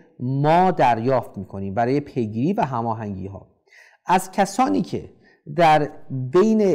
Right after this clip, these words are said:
یک و دو ویزا گرفتن استعلام کردم. این وکیل رو بسیار از افراد تعیین کردن. هر چقدر زمان بیشتری داشته باشید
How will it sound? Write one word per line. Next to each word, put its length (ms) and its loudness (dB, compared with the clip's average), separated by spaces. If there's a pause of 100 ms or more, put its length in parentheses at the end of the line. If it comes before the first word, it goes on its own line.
(180)
یک 600 2
و 100 4
دو 240 2
ویزا 600 -2 (200)
گرفتن 760 -4 (1500)
استعلام 640 2
کردم. 540 -6 (380)
این 240 2
وکیل 360 2
رو 100 4
بسیار 420 0
از 160 2
افراد 320 0
تعیین 320 -4
کردن. 460 -8
هر 200 0
چقدر 360 -2
زمان 380 -4
بیشتری 420 -4
داشته 280 -8
باشید 460 -6